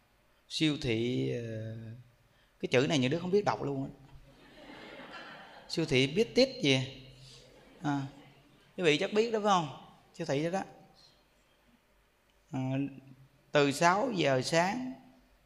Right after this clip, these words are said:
Trong đây có số điện thoại sẵn luôn. Đó. Thì quý vị nghe, à, xuất phát từ ngã, ngã tư, ngã ba Vũng Tàu,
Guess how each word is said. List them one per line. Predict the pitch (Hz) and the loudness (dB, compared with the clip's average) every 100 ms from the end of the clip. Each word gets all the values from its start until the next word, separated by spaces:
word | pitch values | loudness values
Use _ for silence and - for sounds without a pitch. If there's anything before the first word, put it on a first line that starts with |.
| _ _ _ _ _ _ _ _ | _ _ _ _ _ _ _ _
Trong | 165 | 4
đây | 165 | 4
có | 180 | 6
số | 196 | 2
điện | 170 | 0
thoại | 123 131 | 0 -2
sẵn | 127 139 | -4 -4
luôn. | 170 143 - - _ _ _ _ _ _ _ _ _ _ _ _ | -4 -4 -10 -20 _ _ _ _ _ _ _ _ _ _ _ _
Đó. | 156 151 - - - _ _ _ _ - | -4 -4 -8 -20 -20 _ _ _ _ 2
Thì | |
quý | 151 | 4
vị | 180 156 160 | 6 6 6
nghe, | 185 180 180 | 4 6 6
à, | 180 165 156 151 | 4 2 2 0
xuất | 151 233 233 | 0 0 2
phát | 240 240 | 0 4
từ | 156 | 4
ngã, | 147 165 196 - - - _ - | 4 2 0 -10 -20 -20 _ -10
ngã | 151 143 151 190 202 180 175 175 175 175 180 185 180 190 196 - _ _ _ _ _ _ _ _ _ _ _ _ - | 0 2 2 0 -2 -2 -4 -4 -6 -6 -6 -6 -8 -10 -12 -18 _ _ _ _ _ _ _ _ _ _ _ _ 6
tư, | 190 185 185 185 175 - - - _ _ _ _ _ | 8 10 8 4 0 -6 -16 -20 _ _ _ _ _
ngã | 156 | 0
ba | 175 185 180 | 6 6 6
Vũng | 175 202 | 4 4
Tàu, | 147 139 143 | 4 4 2